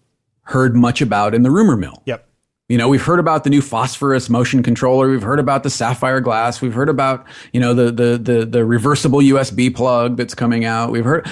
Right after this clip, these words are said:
Speaker 1: you know, we've heard about all these different A eight processor and all that, but we haven't really heard much about the camera.
Speaker 2: Yeah, it's true.
Speaker 1: You know, other than there was a rumor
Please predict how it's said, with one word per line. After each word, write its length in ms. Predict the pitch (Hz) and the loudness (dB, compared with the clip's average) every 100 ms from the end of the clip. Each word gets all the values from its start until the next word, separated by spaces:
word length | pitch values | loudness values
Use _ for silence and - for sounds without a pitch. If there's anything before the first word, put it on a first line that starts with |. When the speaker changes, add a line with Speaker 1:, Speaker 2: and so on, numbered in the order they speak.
| - - | -8 -2
Speaker 1:
you 60 | |
know, 40 | 190 | 0
we've 80 | 165 | 2
heard 80 | 233 | 0
about 140 | 170 | 0
all 300 | 185 180 190 | 0 0 2
these 200 | 180 147 | 2 0
different 380 | 127 170 156 127 | 0 -2 -2 -2
A 40 | |
eight 400 | 135 139 135 143 | 0 0 -2 -4
processor 640 | - 117 127 131 123 135 135 | -4 -4 -2 -2 -2 -2 0
and 80 | 127 | 0
all 60 | 135 | -2
that, 140 | 135 - - - | -4 -12 -20 -6
but 200 | 131 160 | -2 0
we 120 | 143 | 0
haven't 300 | 123 165 185 | 0 -2 -2
really 240 | 156 151 | -2 -2
heard 340 | 127 143 147 123 | -2 -2 -2 2
much 480 | 120 123 139 - - | 2 2 0 -4 -6
about 340 | 120 117 - | -4 -4 -4
the 60 | 120 | -10
camera. 560 | - 180 160 - - - _ | -4 -2 -2 -4 -10 -20 _
Speaker 2:
Yeah, 240 | 120 127 120 | -8 -6 -6
it's 140 | - | -10
true. 280 | - 175 170 - _ _ _ - | -8 -6 -6 -8 _ _ _ -4
Speaker 1:
You 100 | 107 | -2
know, 140 | 113 | -2
other 260 | 151 156 170 | 0 2 2
than 140 | 156 | 2
there 100 | 151 | 0
was 120 | 160 | 0
a 40 | 143 | 0
rumor 480 | 165 190 151 123 | 0 0 0 -2